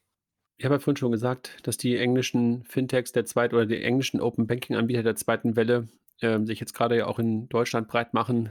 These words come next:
Ganz interessant zu sehen, dass <laughs> bei dem einen oder anderen ein ehemaliger Kollege von mir ist, sowohl bei TrueLayer als auch bei Yapili, als auch,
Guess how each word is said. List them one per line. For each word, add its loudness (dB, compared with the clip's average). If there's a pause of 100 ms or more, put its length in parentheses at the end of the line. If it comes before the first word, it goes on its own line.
Ganz -2
interessant -4
zu 0
sehen, 2
dass -2 (200)
<laughs> -20
bei 0
dem 0
einen 0
oder -4
anderen 0
ein 0
ehemaliger 0
Kollege 0
von -4
mir 0
ist, -6
sowohl -2
bei 0
TrueLayer -2
als -6
auch -4
bei -2
Yapili, -2
als -6
auch, -6